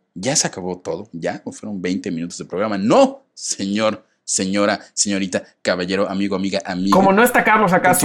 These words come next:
Speaker 2: solo vamos a hacer, solo vamos a hacer veinte minutos de programa. No, por supuesto que no. Vamos a hacer hora cuarenta. No, mentí.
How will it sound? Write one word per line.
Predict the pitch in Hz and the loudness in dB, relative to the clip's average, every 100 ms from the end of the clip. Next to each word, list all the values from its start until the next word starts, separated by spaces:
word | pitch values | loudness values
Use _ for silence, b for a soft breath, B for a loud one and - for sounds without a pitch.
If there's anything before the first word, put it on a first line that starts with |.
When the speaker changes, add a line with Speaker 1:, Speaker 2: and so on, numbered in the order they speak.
| 202 | 6
Speaker 2:
solo | 180 | 8
vamos | 180 156 | 8 6
a | 180 | 4
hacer, | 180 - _ | 0 -6 _
solo | - 208 | 2 6
vamos | 190 185 | 8 6
a | 147 | 6
hacer | 165 | 4
veinte | 170 170 | 6 4
minutos | 156 156 156 | 2 0 0
de | 147 | -4
programa. | 151 160 254 | 0 4 4
No, | 185 262 | 6 4
por | 233 170 | 4 2
supuesto | 156 208 190 160 | 0 0 0 0
que | 143 | 4
no. | 156 160 | 4 4
Vamos | 165 196 175 | 4 4 4
a | 151 | 2
hacer | 214 226 175 - - - - | 4 4 0 -10 -20 -12 4
hora | 247 262 | 6 8
cuarenta. | 226 214 202 156 131 - - - - - | 6 4 4 2 -4 -6 -20 -20 -20 -4
No, | 175 170 | 2 4
mentí. | 165 160 180 | 4 2 0